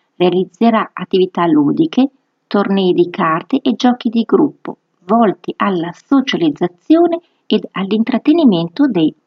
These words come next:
partecipanti. Un attimino, scusate, come sempre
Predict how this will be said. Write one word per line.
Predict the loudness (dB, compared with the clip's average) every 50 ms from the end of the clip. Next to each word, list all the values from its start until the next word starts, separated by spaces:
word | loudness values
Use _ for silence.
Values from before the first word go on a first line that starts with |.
| _
partecipanti. | _ 0 0 0 0 0 -2 -2 0 -2 -4 -4 -2 -2 -2 0 0 -2 -4 -6 -6 -6 -6 -6 -6 -12 _ -20 -20 _ _ _ _ _ _ _ _ _ _ _ _ _ _ _ _ _ _ _ _ _ _ _ _
Un | _
attimino, | _ -12 -8 -6 -4 -2 -2 -2 -4
scusate, | -4 -4 -4 -4 -4 2 2 2 4 4 2 0 -2 -4 -4 -2
come | -2 -2 -4 -4
sempre | -6 0 2 2 2 2 0 -4 -6 -8 -8 -8